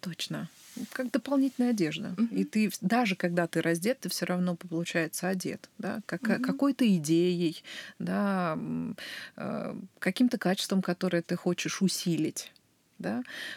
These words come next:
Speaker 1: Но в то же время здесь ещё и не всегда, я не говорю про то, что это бывает всегда, но про самоистязание, про иногда умение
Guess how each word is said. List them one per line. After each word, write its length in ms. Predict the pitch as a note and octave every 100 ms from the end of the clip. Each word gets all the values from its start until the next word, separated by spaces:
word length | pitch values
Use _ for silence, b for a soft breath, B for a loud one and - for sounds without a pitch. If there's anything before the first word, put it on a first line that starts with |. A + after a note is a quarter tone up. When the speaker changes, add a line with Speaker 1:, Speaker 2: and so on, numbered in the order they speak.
| B -
Speaker 1:
Но 140 | F#3+
в 60 | G3
то 140 | C4
же 140 | C#4 C#4
время 320 | B3+ A#3 G3
здесь 300 | F3 G3 -
ещё 280 | F#3+ - G3
и 320 | F#3 F3 F3 - _ _ _ -
не 260 | G#3+ B3
всегда, 460 | D#4 - A#3 E3+ D#3+
я 160 | E3+ F3+
не 100 | F#3
говорю 260 | F3+ F3
про 180 | D#3+ D#3+
то, 120 | -
что 180 | E3 -
это 140 | - F3
бывает 280 | D#3 -
всегда, 400 | - - F3 D#3 E3+
но 160 | F3+
про 200 | - G3
самоистязание, 1160 | - B3+ A3+ G#3 - - F3+ D#3+ - - - F3 -
про 540 | F3 F3 E3+ E3 E3 - _ _ _ _ _ _ _ _ -
иногда 460 | A3+ A#3 A3 C4
умение 800 | C4 G#3+ G#3+ A3+ A#3 A#3+ A#3 A#3